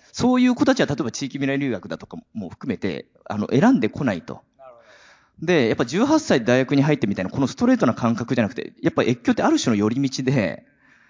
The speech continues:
で、それって十八の大学受験の時に、本当に評価される力を自分もそこに、社会に適応して、こう、つけようっていう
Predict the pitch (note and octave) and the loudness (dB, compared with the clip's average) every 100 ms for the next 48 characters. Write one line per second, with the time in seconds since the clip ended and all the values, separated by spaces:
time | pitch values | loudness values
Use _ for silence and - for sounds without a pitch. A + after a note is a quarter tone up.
0 | _ _ _ _ _ - F#3 F3+ B3 C4+ | _ _ _ _ _ -4 0 2 2 0
1 | B2+ F3+ C4+ D4 D#4+ G#3 C#3 F3+ G3+ G#3+ | 2 4 4 4 0 2 2 2 2 0
2 | A#3 A#3 D3+ A2+ C#3+ G#2 A2 G2+ E2 F3 | -2 0 0 0 -4 -2 0 -2 -2 2
3 | A3 A3+ G#3+ A#3+ A3 C#3 A#2 G#2 - - | 2 4 4 2 0 0 0 0 -2 0
4 | D3+ A2+ G2+ C3 D3 C#3 A#2 B2 D#3 D#3 | 2 0 0 -2 0 -2 -2 -4 -4 -4
5 | - - F#3+ A#2 F#2 G#2+ C3 B2+ - D3+ | -8 -10 -6 -6 -6 -6 -4 -4 -4 -2
6 | B2 - G2+ F#2 - - - - - D#3+ | -2 0 0 0 -4 -20 -20 -16 0 4
7 | D#3+ D3+ - G2 B2 G3+ A2+ | 4 2 -2 -2 -2 0 -2